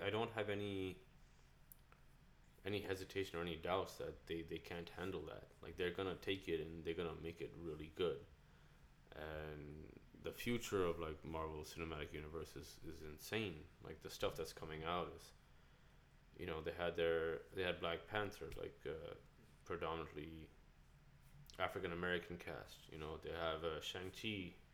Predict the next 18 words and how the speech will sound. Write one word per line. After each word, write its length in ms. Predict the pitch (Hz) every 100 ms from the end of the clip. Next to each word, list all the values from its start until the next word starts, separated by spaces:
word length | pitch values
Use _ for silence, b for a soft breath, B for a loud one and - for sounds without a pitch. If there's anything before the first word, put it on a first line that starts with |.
| -
coming 260 | - 87 82
out 260 | 76 78 78 -
in 80 | 82
September, 580 | - 73 - 98 78 73 - b b b b b -
predominantly 640 | 90 85 82 82 87 82 -
Asian 360 | 87 87 87 76 -
cast. 300 | - 101 -
Like, 100 | 95
they're 120 | 95
trying 280 | - 107 104
to 440 | 101 98 95 95 87 90
have 120 | 92
a 40 |
lot 180 | 92 92
of 100 | 87
diversity, 760 | 87 85 90 87 82 85 82 82
inclusion 520 | 80 - 92 82 87 82
of, 280 | 80 78 76